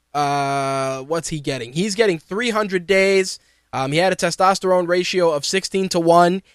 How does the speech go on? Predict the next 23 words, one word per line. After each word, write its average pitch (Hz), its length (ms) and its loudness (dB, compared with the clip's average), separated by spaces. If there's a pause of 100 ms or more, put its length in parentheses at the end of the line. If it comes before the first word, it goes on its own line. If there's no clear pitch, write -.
(200)
He 185 80 -4
was 180 180 -2
fined 175 380 -4
twenty-five 196 840 0
hundred 170 380 -2
dollars. 175 500 4 (240)
His 165 260 -2
win 180 300 2
was 160 200 0
overturned 165 680 0
to 160 120 -2
a 139 60 -2
no 147 260 0
contest. 143 640 -6 (400)
Uh, 139 220 -2
Nick 165 300 -2
Mogdam 202 800 0
was 156 560 2
suspended 185 560 0
for 170 120 -2
three 202 340 2
hundred 190 340 2
days. 196 480 4